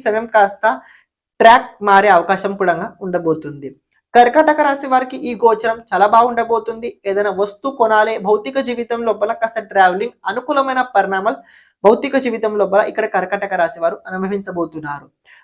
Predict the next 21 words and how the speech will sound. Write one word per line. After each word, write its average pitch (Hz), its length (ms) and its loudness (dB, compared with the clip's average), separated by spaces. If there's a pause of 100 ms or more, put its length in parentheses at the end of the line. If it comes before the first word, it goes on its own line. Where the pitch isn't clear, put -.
(100)
మరియు 254 360 2
సింహరాశి 269 680 0
వారి 254 200 0
కనుక 226 240 -6 (100)
చూసుకున్నట్లయితే 226 540 -8 (160)
తృతీయ 294 360 -4
స్థానం 233 460 0
లోపల 220 240 0
జరగబోతుంది. 175 720 -2 (380)
పబ్లిసిటీ, 277 600 0 (340)
గుర్తింపు, 254 560 -2 (320)
పేరు, 254 380 2 (200)
పదవి, 226 340 0 (100)
ప్రతిష్ట - 420 -8
లోపల 208 360 2 (280)
గౌరవం 208 440 4 (160)
సింహరాశి 226 540 2
వారికి 196 280 -2
రాబోయే 202 320 4
రోజుల్లో 190 340 0 (200)
పెరగబోతుంది. 196 680 0